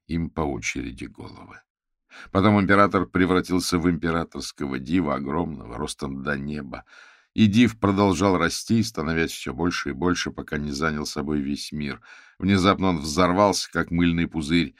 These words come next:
и появился Кузя, почему-то с лицом отца. «Не ходи туда, Гера, там холодно, очень холодно».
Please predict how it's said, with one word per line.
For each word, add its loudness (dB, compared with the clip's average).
и -4
появился 2
Кузя, -2
почему-то -8
с -10
лицом -10
отца. -10
«Не -4
ходи -4
туда, -6
Гера, -8
там -8
холодно, -8
очень -10
холодно». -16